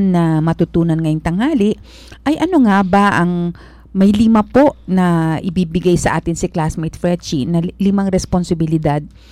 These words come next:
ng mamimili at kukulitin natin yon. Ano nga ba? Paano nga ba tayo magiging parang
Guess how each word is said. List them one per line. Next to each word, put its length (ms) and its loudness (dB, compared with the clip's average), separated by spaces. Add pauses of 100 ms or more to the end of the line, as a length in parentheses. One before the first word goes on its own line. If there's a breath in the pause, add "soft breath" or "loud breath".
(180 soft breath)
ng 160 -2
mamimili 560 0
at 160 -2
kukulitin 640 2
natin 320 -2
yon. 220 2
Ano 260 2
nga 160 -2
ba? 260 0 (400 loud breath)
Paano 380 -4
nga 100 2
ba 140 0
tayo 240 0
magiging 480 -6
parang 720 -6